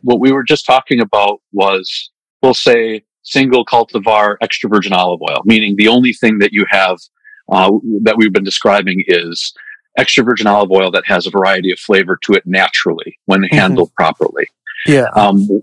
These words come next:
Speaker 1: what we're transitioning to now in discussion is, in addition to having a fresh oil, what happens when you start adding things to it?
Speaker 2: Mm-hmm.
Speaker 1: Um,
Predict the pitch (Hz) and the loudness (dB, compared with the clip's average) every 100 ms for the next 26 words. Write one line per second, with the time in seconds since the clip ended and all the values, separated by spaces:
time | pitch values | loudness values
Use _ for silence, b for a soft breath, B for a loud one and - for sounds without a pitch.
0 | - 110 117 113 143 - 120 113 - 107 | 2 2 4 2 2 2 0 0 -2 -2
1 | 98 101 117 127 117 98 - 90 - 95 | -2 0 2 2 0 -2 0 0 0 -4
2 | 95 87 85 82 - - B B B - | 0 0 0 -4 -10 -10 B B B -6
3 | - 110 131 165 117 107 104 95 92 - | 0 2 2 2 2 0 0 -2 -2 0
4 | 87 - 90 85 82 85 113 110 - 95 | -2 0 0 0 0 0 0 0 -2 -6
5 | - 92 90 - 87 95 87 104 92 - | -2 -2 0 0 0 2 2 2 -2 -6
6 | 82 - - 85 - - - - B 151 | -6 -4 -4 -2 -4 -8 -18 -8 B -2
7 | 160 143 98 90 80 82 | 0 0 0 0 -4 -10